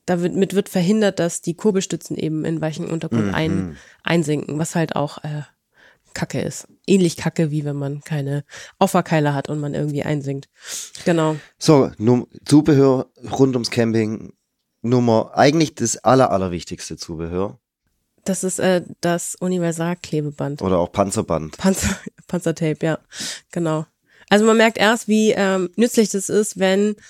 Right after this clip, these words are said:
Speaker 1: zum Beispiel die Markise vom, vom Sturm eingerissen wurde und man noch fünf Tage zu campen hat. <laughs>
Speaker 2: Ja, oder, oder einem,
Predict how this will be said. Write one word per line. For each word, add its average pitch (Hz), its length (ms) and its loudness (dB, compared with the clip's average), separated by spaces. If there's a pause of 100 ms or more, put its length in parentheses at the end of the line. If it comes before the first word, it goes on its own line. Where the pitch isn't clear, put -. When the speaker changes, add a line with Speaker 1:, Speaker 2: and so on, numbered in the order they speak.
(580)
Speaker 1:
zum 226 300 2
Beispiel 202 640 4
die 180 140 0
Markise 185 480 0
vom, 170 420 -2 (720)
vom 185 220 -2
Sturm 185 480 0
eingerissen 180 720 0
wurde 170 260 0
und 180 100 0
man 175 160 0
noch 165 160 -2
fünf - 340 -4
Tage 175 260 0
zu - 120 -10
campen 165 380 -6
hat. 190 260 -6
<laughs> 254 40 4 (560)
Speaker 2:
Ja, 120 240 4
oder, 120 280 4
oder 117 320 2
einem, 113 360 2